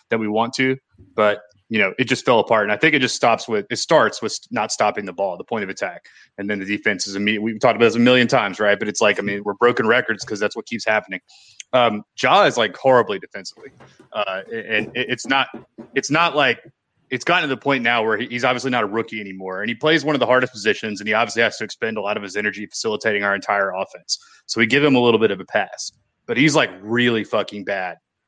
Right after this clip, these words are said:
uh, defensively. And I think it's getting to the point now where it's actually, like, hurting our team defense. Um, not quite Trae Young level bad, right? Like, he still has the athleticism, and he's tall enough,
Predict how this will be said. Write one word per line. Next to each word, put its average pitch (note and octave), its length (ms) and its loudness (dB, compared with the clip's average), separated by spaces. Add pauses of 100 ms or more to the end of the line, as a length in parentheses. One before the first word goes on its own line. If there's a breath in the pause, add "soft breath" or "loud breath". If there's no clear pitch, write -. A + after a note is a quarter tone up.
uh, F#2+ 200 -2
defensively. A#2+ 680 0 (180 soft breath)
And A2 140 0
I G#2+ 40 0
think A#2+ 140 2
it's A2+ 100 -2
getting B2 180 -2
to G#2+ 40 -6
the G2 120 -6
point D#3+ 300 0
now A#2 200 2
where G2+ 100 4
it's - 80 -4
actually, - 220 0
like, F#2+ 180 0
hurting A#2+ 340 2
our F#2 100 0
team A2+ 280 -2
defense. G2 640 -8 (360)
Um, G2 500 -2
not D3+ 240 0
quite E3 280 2
Trae D3+ 200 2
Young C3 220 2
level G#2+ 240 2
bad, F#2 400 -2
right? A#2 240 2
Like, A2 120 -8
he B2 60 -6
still C#3 220 2
has B2 200 0
the A2+ 200 0 (120)
athleticism, A2+ 680 -2
and G2+ 140 -8
he's G2+ 100 -10
tall A2+ 300 -4
enough, A2+ 220 -2